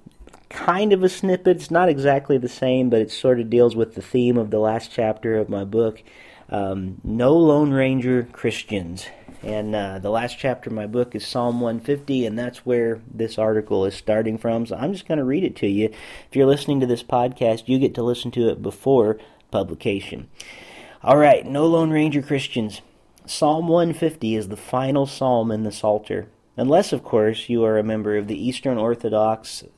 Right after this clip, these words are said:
Orthodoxy, Roman Catholicism, or the Judaism, then there is Psalm one fifty-one. <coughs> Excuse me. The greater likelihood is, if you are reading this article, then you are, or most heavily associated with some flavor of Protestant Christianity.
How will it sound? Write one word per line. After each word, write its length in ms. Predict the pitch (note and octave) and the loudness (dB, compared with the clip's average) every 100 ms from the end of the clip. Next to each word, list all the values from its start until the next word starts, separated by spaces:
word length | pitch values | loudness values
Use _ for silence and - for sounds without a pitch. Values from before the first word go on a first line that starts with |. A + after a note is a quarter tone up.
| F#2+ | -14
Orthodoxy, 720 | - A#2 A#2 A#2+ A#2 A#2 - A#2 | -2 0 2 2 2 0 -2 2
Roman 360 | A#2+ C3+ C3 | 4 4 2
Catholicism, 1000 | B2+ A#2+ B2 B2+ - B2+ B2+ C3 C3+ B2 - | 0 4 6 4 2 0 2 0 -2 -6 -2
or 420 | D#3 D#3 C3+ C#3+ B2+ | 4 6 4 2 -6
the 480 | A#2+ B2 A#2 - C3+ | 0 2 2 0 -4
Judaism, 720 | D3 F#3 A#2 G#2+ G#2 G#2+ A2 - - - C3+ | 0 2 2 2 0 -6 -8 -16 -20 -14 0
then 200 | D#3+ F3 | 2 4
there 180 | D3+ | 4
is 120 | C#3 C#3 | 4 2
Psalm 280 | D3 C3+ | 2 2
one 160 | C3 C3 | 4 2
fifty-one. 800 | B2+ C3+ - B2+ D3+ F3 F2 G2 - _ - _ - _ _ | 0 -4 -2 -2 0 0 -2 -8 -14 _ -20 _ -20 _ _
<coughs> 40 | |
Excuse 840 | - D5+ - - - - - - | 4 8 10 10 12 12 10 8
me. 160 | B3 G2+ - - - - | 6 0 -4 -10 -14 -6
The 80 | C3+ | -2
greater 340 | C#3 G#3 C4 D#3+ | 6 6 8 8
likelihood 600 | C3 B2+ A#2+ A2 A#2 A2+ | 8 6 2 2 2 4
is, 420 | F#2 G#2 G#2+ B2 - | 0 0 -2 -6 -6
if 200 | G#2+ B2+ | -4 0
you 120 | A#2 | 2
are 80 | G#2+ | 4
reading 340 | A#2 A2+ G#2 | 2 0 -2
this 160 | G2+ G#2 | -4 0
article, 480 | A#2+ A2 A2 G2+ | 2 0 0 0
then 200 | G#2+ G#2 | 0 0
you 220 | A2+ D3 C#3+ | 2 2 4
are, 440 | A#2 A2+ G#2+ C3 - | 6 6 4 0 -2
or 380 | G2+ G2 G2 G2 | 2 2 2 -4
most 360 | A2+ A#2+ - | -2 -2 -2
heavily 420 | - - E3+ C#3+ B2 | -8 -4 0 2 2
associated 560 | - D#3 D3+ B2+ B2 | 2 0 2 2 2
with 180 | A#2+ B2 | 2 -2
some 320 | - G3 A3+ | 0 0 0
flavor 460 | A3 C#3 B2 C3 B2+ | 0 2 4 2 0
of 200 | - - | -2 -4
Protestant 560 | - G2+ A#2+ - A#2+ | -4 -2 -4 -6 -8
Christianity. 800 | - A2 - G#2 G#2 G2+ F2 F#2 | -8 -12 -10 -10 -8 -8 -8 -10